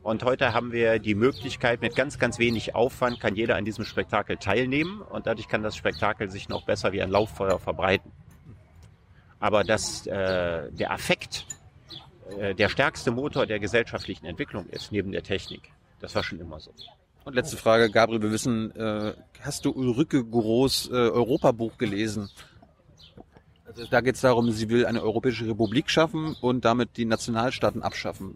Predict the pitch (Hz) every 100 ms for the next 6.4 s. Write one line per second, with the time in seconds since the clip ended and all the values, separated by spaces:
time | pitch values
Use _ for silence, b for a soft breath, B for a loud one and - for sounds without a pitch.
0 | 92 104 117 117 117 - 123 120 120 113
1 | 110 117 117 - 135 - 107 107 107 120
2 | 127 120 107 113 120 107 - 107 98 113
3 | 113 107 98 101 104 - 98 104 - 95
4 | 90 92 - - _ - - 80 - -
5 | B B B B B - 117 127 131 131
6 | 127 123 113